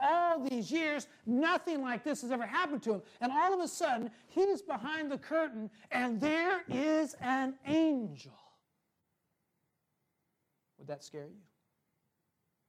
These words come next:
Would that get your attention? It got his attention. And the angel says, "Zacharias, don't worry about it. Don't, don't be afraid.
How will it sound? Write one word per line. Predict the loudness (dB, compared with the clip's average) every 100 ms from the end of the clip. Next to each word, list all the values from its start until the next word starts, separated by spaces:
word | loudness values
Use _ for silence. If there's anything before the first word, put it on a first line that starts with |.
| _ _ _ _ _ _
Would | -14 -8
that | -6
get | -6 -10
your | -8
attention? | -8 -10 -18 -18 -20 _ _ _ _ _ _ _ _ _ _ _ _ _ _ _ _
It | -10 -4
got | -2 -2
his | -2 -4
attention. | -6 -14 -20 -20 -20 _ _ _ _ _ _ _ _ _ _ _ _ _ _ _ _ -4
And | -2
the | 0
angel | 0 0
says, | 0 2 2 0 -8 _ -4
"Zacharias, | -2 -2 -4 -4 -2 -2
don't | -2 -4 -4
worry | -2 -2 0 0
about | -2 -4 -4
it. | -4
Don't, | 0 0 -2 _ _ _ -2
don't | -2 0
be | 0
afraid. | 0 -2 -6 -4 -4 -8